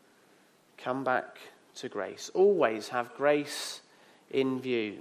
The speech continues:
Isn't it wonderful that we can meet around the Lord's Supper, and we do that regularly? What a wonderful grace that is from God,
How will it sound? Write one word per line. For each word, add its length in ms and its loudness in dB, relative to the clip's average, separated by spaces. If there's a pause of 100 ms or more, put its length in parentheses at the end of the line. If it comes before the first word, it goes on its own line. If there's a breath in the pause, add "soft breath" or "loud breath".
(120)
Isn't 160 2
it 100 6
wonderful 340 2
that 100 0
we 80 0
can 120 -6
meet 220 -2
around 200 0
the 60 -6
Lord's 260 -2
Supper, 360 -4 (500 loud breath)
and 100 -4
we 80 0
do 200 2
that 200 6
regularly? 500 -6 (1700 soft breath)
What 140 0
a 80 6
wonderful 360 0
grace 280 4
that 120 0
is 140 -2
from 160 -10
God, 320 -6